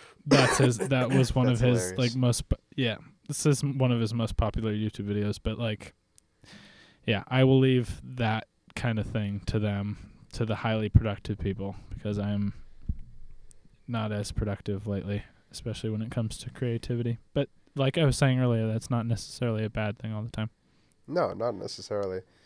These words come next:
Speaker 2: Do you, um, when p-, <laughs> this is a strange question, but, like, um, a lot of people, when they meet somebody, uh, and this,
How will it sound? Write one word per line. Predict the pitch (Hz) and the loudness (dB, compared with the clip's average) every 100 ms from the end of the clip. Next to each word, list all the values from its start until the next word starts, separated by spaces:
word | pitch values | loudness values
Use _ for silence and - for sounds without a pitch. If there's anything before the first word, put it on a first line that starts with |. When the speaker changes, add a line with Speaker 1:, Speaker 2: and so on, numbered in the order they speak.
| _ _ _ | _ _ _
Speaker 2:
Do | 113 | -6
you, | 127 135 123 | -2 2 4
um, | 117 110 107 107 113 _ _ _ _ _ _ _ - - | 6 4 -2 -8 -16 _ _ _ _ _ _ _ -20 -4
when | 131 | -4
p-, | 127 - | -4 -12
<laughs> | - - - - _ - - | -16 -16 -20 -20 _ -20 -14
this | 151 | -8
is | 180 | -4
a | 147 | -4
strange | - 113 104 | 2 2 2
question, | 104 95 101 95 | -4 -8 -10 -6
but, | 101 95 | -2 0
like, | 95 92 - _ _ _ _ - _ _ _ 113 | 0 -4 -6 _ _ _ _ -20 _ _ _ 0
um, | 110 90 90 - | 2 0 -4 -2
a | |
lot | 123 131 | 4 4
of | 151 | 4
people, | 135 110 107 104 104 _ _ _ _ - | 0 0 2 0 -4 _ _ _ _ -6
when | 107 104 | -2 0
they | 104 101 | 0 -2
meet | 98 98 107 | -4 -8 -10
somebody, | - - 87 87 85 85 - _ _ - | -8 -8 -6 -6 -8 -10 -16 _ _ -6
uh, | 92 92 | -4 -4
and | 117 | -6
this, | - | -8